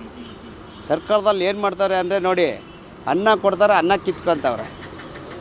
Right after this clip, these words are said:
ಗೊತ್ತಾಯ್ತಾ? ಅನ್ನ ಕೊಟ್ಬಿಟ್ಟು ಅನ್ನ ಕಿತ್ಕೊಂತವ್ರೆ. ಯಾಕೆ ಕಿತ್ಕೊಂತವ್ರೆ? ಆಟೋ ಡ್ರೈವರ್, ಬರೀ ಆಟೋ ಡ್ರೈವರೇ ಕಣ್ಣು ಕಾಣೋದು ಅವ್ರಿಗೆ, ಬೇರೆ ಯಾರು ಕಾಣ್ತಾ ಇಲ್ವಾ? ಇವಾಗ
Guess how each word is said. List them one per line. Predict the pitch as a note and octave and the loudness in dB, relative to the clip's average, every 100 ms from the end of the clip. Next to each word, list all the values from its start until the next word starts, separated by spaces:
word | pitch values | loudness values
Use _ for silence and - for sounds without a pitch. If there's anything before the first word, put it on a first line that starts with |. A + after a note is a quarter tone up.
| - - - - - - - - - - | -16 -16 -16 -16 -16 -16 -16 -18 -16 -10
ಗೊತ್ತಾಯ್ತಾ? | B2+ D#3+ B2+ C3 F3+ D3 A#2 - - | 0 0 2 4 6 4 0 -6 0
ಅನ್ನ | F3+ F#3 | 2 4
ಕೊಟ್ಬಿಟ್ಟು | F3+ - G3+ E3+ | 2 0 0 2
ಅನ್ನ | D#3+ F#3+ | 2 2
ಕಿತ್ಕೊಂತವ್ರೆ. | F#3 - F3 D#3 D3+ C3+ A2+ A#2+ | 0 0 -2 2 2 0 -2 0
ಯಾಕೆ | D3+ - | -2 -2
ಕಿತ್ಕೊಂತವ್ರೆ? | F3+ - F#3+ F3+ F3 D#3 | -10 -2 -2 0 2 4
ಆಟೋ | D3+ E3 D#3 | 2 2 2
ಡ್ರೈವರ್, | E3 D#3+ D3+ C#3 C3+ B2+ | 2 2 0 -2 -4 0
ಬರೀ | D#3+ D3 | 2 2
ಆಟೋ | E3 F3+ | 2 2
ಡ್ರೈವರೇ | F3+ F3+ F3+ E3+ | 4 4 2 2
ಕಣ್ಣು | D#3+ D#3+ | -2 0
ಕಾಣೋದು | E3 D#3 C3+ | 0 0 0
ಅವ್ರಿಗೆ, | B2 A2 A#2 B2 B2 - - - - - - C3 | -2 -2 -6 -6 -10 -18 -20 -20 -20 -20 -10 -4
ಬೇರೆ | C#3 C#3+ | 0 4
ಯಾರು | D#3 F#3 E3 - | 4 4 2 2
ಕಾಣ್ತಾ | D3+ E3 E3 | 2 2 -2
ಇಲ್ವಾ? | B2 A2+ A#2 B2+ - - - - | -2 -4 -4 -8 -18 -20 -20 -14
ಇವಾಗ | - | -8